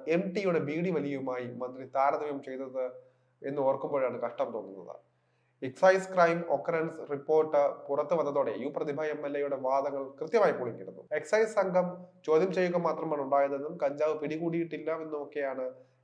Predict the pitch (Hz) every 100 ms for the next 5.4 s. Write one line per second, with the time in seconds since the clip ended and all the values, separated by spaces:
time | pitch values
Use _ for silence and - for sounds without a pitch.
0 | - 156 160 156 143 135 135 131 120 123
1 | 127 - - 90 - 73 - _ - 208
2 | 233 214 165 175 175 160 151 143 143 160
3 | 156 143 139 135 135 147 143 135 131 131
4 | 127 - 127 123 123 123 - - 147 170
5 | 151 139 135 135